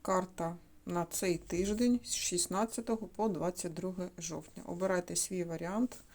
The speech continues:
один із трьох. Е, подивимося, е, що за тиждень на нас чекає. Дивимося перший варіант. Карта башні та карта маніпуляцій, маріонетки.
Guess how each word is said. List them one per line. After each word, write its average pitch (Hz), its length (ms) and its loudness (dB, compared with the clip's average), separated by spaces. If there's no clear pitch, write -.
один 180 440 2
із 175 200 0
трьох. 233 540 6
Е, 175 240 4
подивимося, 220 760 6
е, 170 160 0
що 208 300 6
за 175 140 6
тиждень 220 600 6
на 170 180 0
нас 180 400 0
чекає. 156 840 0
Дивимося 202 500 4
перший 185 500 2
варіант. 170 680 -4
Карта 170 360 2
башні 214 600 6
та 175 120 2
карта 180 600 4
маніпуляцій, 170 880 4
маріонетки. 165 800 0